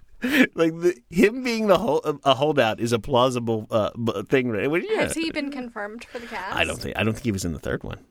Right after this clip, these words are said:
Speaker 2: I just, there's, like, a weird resurgence with eighties movies making, like, very late sequels in
Speaker 1: Say, like,
Speaker 2: this
Speaker 1: more.
Speaker 2: current age. Um,
Speaker 1: Like,
Speaker 2: like, you
Speaker 1: like,
Speaker 2: know,
Speaker 1: like,
Speaker 2: like,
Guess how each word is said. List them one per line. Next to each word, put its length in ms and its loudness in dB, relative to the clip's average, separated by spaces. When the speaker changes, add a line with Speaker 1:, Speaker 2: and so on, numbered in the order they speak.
Speaker 2:
I 60 -14
just, 240 -10
there's, 220 -10
like, 180 -6
a 80 -2
weird 440 -4
resurgence 640 -8
with 220 -12
eighties 420 -10
movies 480 -12
making, 520 -12
like, 320 -12
very 420 -4
late 420 -12
sequels 880 -12
in 140 -10
Speaker 1:
Say, 100 2
like, 260 0
Speaker 2:
this 200 -8
Speaker 1:
more. 60 -10
Speaker 2:
current 340 -14
age. 360 -16
Um, 540 -10
Speaker 1:
Like, 180 -8
Speaker 2:
like, 340 -8
you 80 -10
Speaker 1:
like, 140 -2
Speaker 2:
know, 460 -10
Speaker 1:
like, 160 -8
Speaker 2:
like, 200 -8